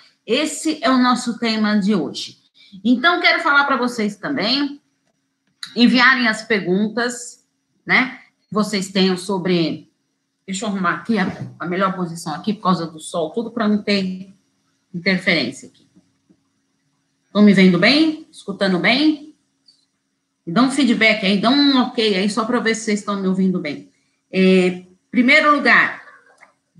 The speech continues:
vamos falar então desse tema de narcisista. Tem muito conteúdo que eu trouxe pra vocês aqui hoje. Qualquer dúvida, vocês vão me perguntando, combinado?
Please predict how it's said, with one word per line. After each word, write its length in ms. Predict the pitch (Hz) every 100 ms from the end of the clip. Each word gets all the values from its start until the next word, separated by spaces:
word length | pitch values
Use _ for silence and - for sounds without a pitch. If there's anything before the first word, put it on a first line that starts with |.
| -
vamos 280 | 277 302 -
falar 300 | 269 254 240
então 240 | 240 240
desse 280 | 214 208 196
tema 600 | 196 202 240 311 330 - _ _ _ _ _ _ _ _ -
de 220 | 147 202
narcisista. 460 | 220 220 214 247
Tem 100 | 262
muito 300 | 233 269 359
conteúdo 460 | - 320 294 262 254
que 60 | 247
eu 80 |
trouxe 260 | - 220 -
pra 120 | 214
vocês 400 | 196 208 202 202
aqui 240 | 196 254 214
hoje. 320 | 233 294 294
Qualquer 420 | 302 294 311 311
dúvida, 260 | 277 254 277
vocês 240 | 294 285
vão 100 | 277
me 120 | 269
perguntando, 720 | - 262 269 285 233 135 - -
combinado? 560 | 175 202 269 285 185